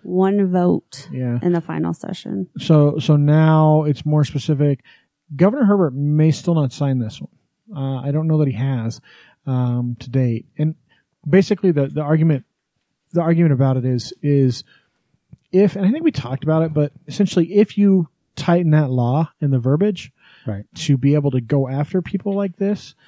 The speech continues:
Speaker 2: uh, and really the idea is to go after your Hilldales
Speaker 3: Yeah. The
Speaker 2: and,
Speaker 3: problem
Speaker 2: and
Speaker 3: is
Speaker 2: Colorado
Speaker 3: not,
Speaker 2: City type
Speaker 3: the
Speaker 2: folks.
Speaker 3: problem is not the sister wives. Well, they're all consenting adults living
Speaker 2: The,
Speaker 3: the,
Speaker 2: the
Speaker 3: the
Speaker 2: problem
Speaker 3: life of
Speaker 2: is
Speaker 3: polygamy.
Speaker 2: you're,
Speaker 3: It's when
Speaker 2: you're
Speaker 3: you
Speaker 2: crazy,
Speaker 3: get
Speaker 2: like,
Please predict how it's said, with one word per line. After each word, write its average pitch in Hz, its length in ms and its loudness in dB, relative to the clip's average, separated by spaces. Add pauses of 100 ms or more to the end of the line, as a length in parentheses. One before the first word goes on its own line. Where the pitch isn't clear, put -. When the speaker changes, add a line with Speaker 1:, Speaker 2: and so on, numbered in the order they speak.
(240)
Speaker 2:
uh, 135 240 -2
and 147 160 0
really 185 240 2
the 143 160 -4
idea 135 300 2
is 123 120 -2
to 139 80 -4
go 131 200 0
after 123 680 -2
your 123 140 -2
Hilldales 113 640 -2
Speaker 3:
Yeah. 117 240 -2 (100)
The 135 80 -2
Speaker 2:
and, 113 80 -2
Speaker 3:
problem 240 320 2
Speaker 2:
and 143 80 -2
Speaker 3:
is 120 80 -8
Speaker 2:
Colorado 135 260 0
Speaker 3:
not, 135 100 -4
Speaker 2:
City 113 180 -4
type 107 280 -10
Speaker 3:
the - 120 -20
Speaker 2:
folks. 120 80 -4
Speaker 3:
problem 185 320 0
is 139 140 -6
not 131 160 0
the 117 80 -6
sister - 400 -6
wives. 107 340 -6
Well, 117 80 -4
they're 117 160 0
all 139 380 0
consenting 156 640 -4
adults 120 840 -2 (680)
living 131 200 0
Speaker 2:
The, 175 60 4
Speaker 3:
the, 135 80 -6 (100)
Speaker 2:
the 156 80 4
Speaker 3:
the 123 80 0
Speaker 2:
problem 175 320 2
Speaker 3:
life 156 80 2
of 151 120 2
Speaker 2:
is 123 60 2
Speaker 3:
polygamy. 120 220 0
Speaker 2:
you're, 135 400 2
Speaker 3:
It's - 280 -8
when 151 140 2
Speaker 2:
you're 143 80 6
Speaker 3:
you 139 100 0
Speaker 2:
crazy, 139 680 2
Speaker 3:
get - 20 -12 (340)
Speaker 2:
like, 143 300 2